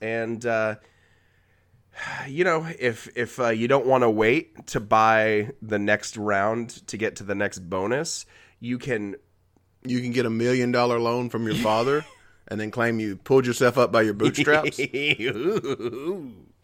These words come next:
Speaker 1: topical. Political. No, I think this is, like, the best money-making scheme ever. And it is a
Speaker 2: Mm-hmm.
Speaker 1: scheme.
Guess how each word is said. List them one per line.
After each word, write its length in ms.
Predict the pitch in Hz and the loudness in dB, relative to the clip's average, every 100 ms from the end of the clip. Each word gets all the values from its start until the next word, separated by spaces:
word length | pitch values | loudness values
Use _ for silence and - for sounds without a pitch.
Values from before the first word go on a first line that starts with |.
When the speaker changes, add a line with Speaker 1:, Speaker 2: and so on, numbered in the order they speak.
| _ _ - | _ _ -12
Speaker 1:
topical. 640 | 98 131 - - 85 - - - 247 - - - | -8 -8 -8 -12 -12 -12 -18 -20 -16 -12 -6 2
Political. 560 | 123 110 143 - 92 - - - - - - - - 285 - - - | 2 4 0 0 -4 -6 -12 -20 -20 -20 -10 -10 -2 0 0 -2 0
No, 80 | - | 4
I 200 | 220 196 | 8 8
think 200 | - 269 | 6 2
this 200 | - 240 | 0 -2
is, 160 | 226 202 | -2 0
like, 220 | 180 - | 0 0
the 100 | 156 | -2
best 420 | 127 143 151 - | 2 4 4 0
money-making 840 | 139 135 135 127 113 117 107 101 101 - _ | -2 0 0 0 -2 -2 -4 -6 -10 -14 _
scheme 640 | - - 117 107 101 95 98 _ _ | -12 -8 -4 -2 -2 -4 -10 _ _
ever. 220 | 113 107 107 | -2 0 0
And 120 | 165 | 0
it 120 | 180 | 0
is 160 | 170 120 | 0 -2
a 40 | |
Speaker 2:
Mm-hmm. 60 | 110 | -6
Speaker 1:
scheme. 340 | 110 104 90 | -4 -4 -4